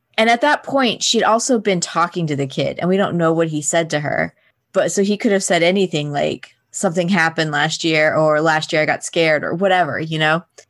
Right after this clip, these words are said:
And, um, and so, but, but her being able to pinpoint that, to say, "Oh, did something happen?"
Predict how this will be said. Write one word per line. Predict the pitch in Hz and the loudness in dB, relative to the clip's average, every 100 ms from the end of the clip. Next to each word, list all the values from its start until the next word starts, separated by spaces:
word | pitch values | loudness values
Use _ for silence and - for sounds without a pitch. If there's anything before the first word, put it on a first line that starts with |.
| _ - | _ -2
And, | 196 185 180 160 - - | 2 2 2 -2 -6 -6
um, | - 170 160 147 139 - 180 _ _ _ - - | -4 0 2 0 -4 -12 -16 _ _ _ -20 -2
and | 190 | -2
so, | - 202 175 196 - | 2 0 0 -6 -6
but, | 214 185 - - | -2 0 -2 -4
but | 196 208 | 0 0
her | 202 247 247 | 2 4 2
being | 233 208 190 | 2 0 2
able | 180 185 185 170 160 160 - - _ - | 2 2 2 2 0 -4 -18 -20 _ -6
to | 190 | -6
pinpoint | - 196 185 180 160 - | 0 0 0 -2 -2 -2
that, | 147 143 - - - | -2 -2 -6 -10 -8
to | 180 | -6
say, | 165 196 175 165 156 - | -2 0 2 2 0 0
"Oh, | 196 196 | 0 0
did | 190 170 | 0 -4
something | 202 185 165 | -2 0 -2
happen?" | 170 175 165 160 147 | 0 -2 -2 -4 -4